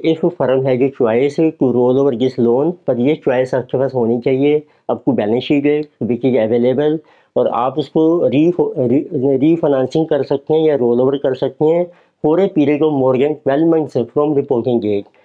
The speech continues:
तो इस केस में जैसे कितने टाइम के लिए रोल ओवर हो जाएगा, थर्टी फर्स्ट मार्च टू थाउजेंड ट्वेंटी टू से लेके थर्टी सितंबर ट्वेंटी थ्री। तो it means अभी एक टोटल टाइम गैप आपका बन जाएगा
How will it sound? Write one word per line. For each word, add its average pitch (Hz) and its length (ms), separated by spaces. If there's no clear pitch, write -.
तो 160 60
इस 156 100
केस 151 220
में 160 100
जैसे 151 240
कितने 151 340
टाइम 135 200
के 139 80
लिए 147 120
रोल 131 200
ओवर 131 180
हो 135 100
जाएगा, 131 320
थर्टी 139 220
फर्स्ट 170 240
मार्च 131 380
टू 147 340
थाउजेंड 143 240
ट्वेंटी 131 340
टू 151 160
से 147 120
लेके 123 340
थर्टी 139 240
सितंबर 135 440
ट्वेंटी 123 320
थ्री। 107 280
तो - 600
it 139 120
means 180 260
अभी 147 160
एक 170 120
टोटल 156 320
टाइम 135 200
गैप 147 200
आपका 135 260
बन 127 140
जाएगा 127 420